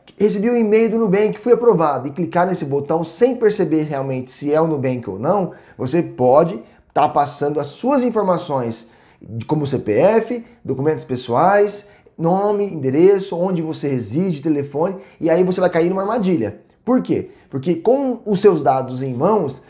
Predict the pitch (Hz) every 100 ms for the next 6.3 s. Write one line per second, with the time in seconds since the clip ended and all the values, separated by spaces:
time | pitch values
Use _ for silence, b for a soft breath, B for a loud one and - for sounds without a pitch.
0 | - 160 175 - - - 175 175 185 175
1 | - 262 226 208 226 214 151 160 196 -
2 | - - 175 147 147 156 180 185 185 175
3 | 208 220 196 170 151 135 - - 156 185
4 | B - 175 165 - 143 139 139 131 165
5 | 220 196 180 - 131 135 123 127 170 147
6 | 165 202